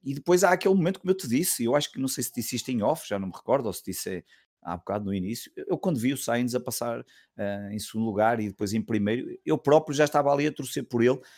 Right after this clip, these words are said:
porque, hum, porque, porque, porque também procuro, eh, nós queremos todos que aconteçam coisas diferentes e queremos uma Fórmula um também um pouco mais,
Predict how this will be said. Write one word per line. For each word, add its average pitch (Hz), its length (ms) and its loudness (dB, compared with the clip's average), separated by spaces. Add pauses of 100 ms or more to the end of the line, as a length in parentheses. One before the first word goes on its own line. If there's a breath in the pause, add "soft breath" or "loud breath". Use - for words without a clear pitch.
(200 soft breath)
porque, 113 420 -2
hum, 104 440 0
porque, - 240 -10 (140)
porque, - 300 -20
porque - 160 -14 (100)
também 147 220 4
procuro, 139 560 6 (340 loud breath)
eh, 113 280 -8 (260)
nós 156 180 4
queremos 165 300 6
todos 151 240 4
que 151 80 0
aconteçam 127 420 0
coisas 123 240 0
diferentes 117 340 0
e 117 60 -6
queremos 123 260 2
uma 117 120 2
Fórmula 110 400 2
um - 20 -4
também 113 440 2 (300 loud breath)
um 113 100 0
pouco 127 320 2
mais, 113 460 2